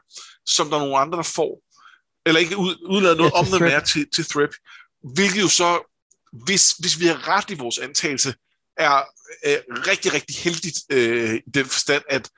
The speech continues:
Speaker 1: at, øh, det at... Øh, at, at hvis, man kan sige, en ting er, at han ikke bør afsløre The Mayors hemmeligheder, men hvis Threppy bare er en, øh, en, en jovial, øh, musikelsker, som, som holder af, øh, Quoth,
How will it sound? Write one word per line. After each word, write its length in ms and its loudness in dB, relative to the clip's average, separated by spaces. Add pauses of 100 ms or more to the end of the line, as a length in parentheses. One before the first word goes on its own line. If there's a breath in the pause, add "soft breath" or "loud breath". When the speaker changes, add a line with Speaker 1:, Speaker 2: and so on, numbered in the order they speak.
(380 loud breath)
Speaker 1:
at, 260 -4
øh, 280 2 (120)
det 160 2 (140)
at... 80 0 (880)
Øh, 420 -2 (720)
at, 100 -8 (140)
at 80 -6
hvis, 260 -2 (360 loud breath)
man 100 -2
kan 80 -2
sige, 280 0
en 120 0
ting 140 0
er, 40 2
at 20 2
han 80 2
ikke 160 -4
bør 80 4
afsløre 500 2
The 100 -14
Mayors 240 -2
hemmeligheder, 420 -6
men 80 -8
hvis 320 -2
Threppy 240 2 (120)
bare 300 4
er 120 2
en, 180 -8
øh, 180 0 (360 loud breath)
en, 240 -10
en 180 -10
jovial, 580 0
øh, 420 2
musikelsker, 680 -2
som, 320 -4
som 180 -4
holder 240 2
af, 240 0
øh, 120 -4 (140)
Quoth, 260 0